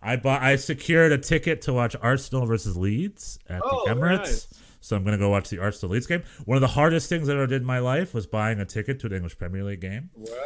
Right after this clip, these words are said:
Speaker 2: yeah, it's
Speaker 1: I
Speaker 2: not
Speaker 1: had to
Speaker 2: easy.
Speaker 1: pay for a membership a month ago, which I did. That cost fifty bucks. Uh, and that was, that was the cheapest membership. And then I had to schedule in exactly when the tickets were available, which was Monday the twenty-first at eleven A M England time, which is four A M my time.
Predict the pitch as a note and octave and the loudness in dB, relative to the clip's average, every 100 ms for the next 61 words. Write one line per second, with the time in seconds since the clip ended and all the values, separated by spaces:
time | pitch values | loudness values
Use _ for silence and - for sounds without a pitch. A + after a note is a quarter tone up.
0 | C#3 C3 D3+ D3+ G#2+ A2 B2 B2+ C3 G#2+ | -8 -6 -6 -4 0 2 2 2 0 -4
1 | - _ _ _ - C3+ C#3+ C#3+ C3 A2 | -8 _ _ _ 4 6 6 4 0 2
2 | B2+ C#3 C3 - C#3+ E3+ G2+ G#2+ G#2 F#2 | 2 2 0 0 -2 -2 -2 -2 -2 -4
3 | F2 G2+ A2+ D#2+ C#2 F2 D#2+ G2+ F2 - | -2 -2 -2 -6 -6 -4 -4 -6 -8 -8
4 | E2 D#2+ - - G#2+ - D#2 C2+ C#2+ - | -8 -10 -12 -4 -4 -4 -10 -10 -12 -14
5 | - - - - D#2+ D#2 D#2 F2 E2+ E2 | -16 -20 -20 -14 -10 -8 -8 -8 -8 -6
6 | F2+ G2 D#2+ - A#2+ D#2+ - D2 D2+ F#2 | -2 -2 -2 -4 -4 -4 -10 -10 -10 -12
7 | F2 - - - - G#2+ G#2+ E3 F3+ D3 | -12 -14 -20 -18 -8 -4 2 4 6 4
8 | C3 A2+ A2+ B2+ B2+ - A2 - - C3+ | 0 0 2 2 0 -2 -4 -2 0 0
9 | B2 B2 B2 A#2 F#2 G#2+ A2+ - B2 A2 | 0 0 2 2 0 0 0 0 0 0
10 | G2 - - G#2 - F2+ D2+ D#2+ D2+ E2+ | -2 -4 -6 -6 -6 -6 -6 -6 -6 -4
11 | A#2 E3+ - - - G2 - G#2+ E2+ G2 | -2 -2 -6 -20 -6 0 6 6 6 0
12 | A#2 A2+ A2 G2 G2 G#2 F#2+ - G2+ - | 0 2 0 0 -2 -4 -4 -4 -4 -4
13 | G2 F2 G2 F#2+ F#2 F2 E2 - D#3 G2+ | -4 -2 -2 -2 -2 -4 -4 -4 -2 -4
14 | E2 - D#2 D#2 F#2 E2 E2 - G#2 F2+ | -4 -8 -10 -8 -6 -8 -10 -8 -4 -4
15 | F2 D2 D2 G2 G2+ F2 C2+ D2+ | -4 -6 -8 -8 -8 -10 -10 -12